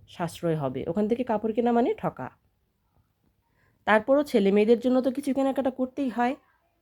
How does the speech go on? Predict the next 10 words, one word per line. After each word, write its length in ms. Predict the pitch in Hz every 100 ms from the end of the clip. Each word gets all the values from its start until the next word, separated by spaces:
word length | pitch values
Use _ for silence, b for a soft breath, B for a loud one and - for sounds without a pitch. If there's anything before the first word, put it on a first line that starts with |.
| _ _ _ _ _ _ _ _ _ _
তা 180 | 190 196
না 160 | 196 190
হলে 200 | 208 214
তারা, 240 | 196 180
তারা 220 | 180 175 175
আবার 140 | 190
মন 180 | 185 165
খারাপ 240 | 190 185 -
করবে। 240 | 202 240
এবং 420 | 202 190 190 190